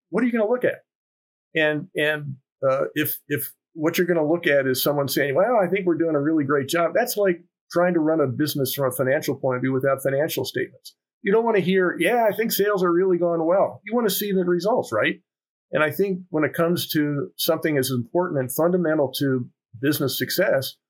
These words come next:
is making sure you're hiring the best people, not just your brother-in-law or your cousin, that, that you, you actually have some way to, to measure that. Now, are, is the measurement that, that is out there maybe the best that there could be?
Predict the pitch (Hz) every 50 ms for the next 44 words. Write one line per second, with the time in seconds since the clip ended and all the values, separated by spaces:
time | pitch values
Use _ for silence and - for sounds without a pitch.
0 | _ _ _ _ _ - - 123 117 143 160 160 - 160 147 - - 151 151 143
1 | 139 139 127 113 135 143 151 151 143 139 135 131 139 139 127 - - 160 156 143
2 | 127 127 143 143 - - 147 135 - 131 123 117 120 127 135 156 170 156 135 113
3 | 101 101 92 113 127 131 - _ _ _ - - 117 113 117 117 - - 180 196
4 | 160 123 101 127 127 _ _ _ _ _ _ _ _ _ _ _ - 139 135 135
5 | 131 - - _ 135 131 127 127 127 127 131 - - _ _ _ 139 139 143 139
6 | 160 147 147 139 139 151 151 - - 151 135 147 143 - - - 160 160 170 151
7 | 143 143 139 139 143 131 131 - - 143 - - - - - 156 147 151 180 208
8 | 185 180 139 123 - - - _ - 147 151 131 101 - - _ _ _ _ -
9 | 139 143 147 139 - - _ _ _ _ - - 135 127 - 135 139 143 170 170
10 | 180 175 170 165 151 123 - 151 - - _ - 139 139 - - - _ _ -
11 | 135 113 131 131 147 151 151 - 151 151 143 135 143 143 139 135 131 131 131 _
12 | _ _ _ _ _ _ _ - 123 127 127 - 117 139 156 - - - 156 131
13 | 131 131 123 - 135 127 127 139 151 156 151